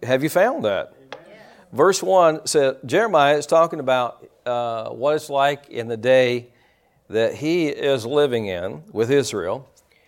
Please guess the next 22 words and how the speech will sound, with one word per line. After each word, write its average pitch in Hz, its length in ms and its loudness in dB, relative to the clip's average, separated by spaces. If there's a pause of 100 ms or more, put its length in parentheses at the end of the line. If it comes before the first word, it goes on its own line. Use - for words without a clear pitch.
(400)
And 139 160 2
he 170 80 4
said, 185 220 2
"Oh, 240 180 6
that 220 180 2
my 165 240 4
head 196 360 2
were 160 180 2
waters, 160 720 2
and 123 300 -4
that 139 140 4
my 131 240 2
eyes 147 680 2
a 117 160 -2
fountain 151 560 -2
of - 120 -8
tears, 110 680 -4 (640)
that 120 160 0
I 151 140 6
might 143 300 2
weep 151 520 -2
day, 123 320 0